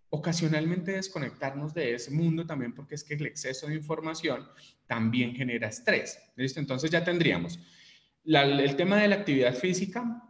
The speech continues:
los horarios en el día a día, los horarios de la comida, importantísimo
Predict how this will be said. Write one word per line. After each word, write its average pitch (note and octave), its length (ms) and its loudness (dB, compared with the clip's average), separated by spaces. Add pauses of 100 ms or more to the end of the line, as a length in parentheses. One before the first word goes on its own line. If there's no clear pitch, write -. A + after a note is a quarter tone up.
(360)
los C#3+ 340 4
horarios C#3+ 560 2
en C#3 80 0
el A#2+ 140 0
día B2 180 2
a B2 40 2
día, C#3+ 540 0
los C3 220 -4
horarios D3 440 4
de F3 100 0
la E3+ 180 -2
comida, D3+ 580 -4 (360)
importantísimo E3 1500 2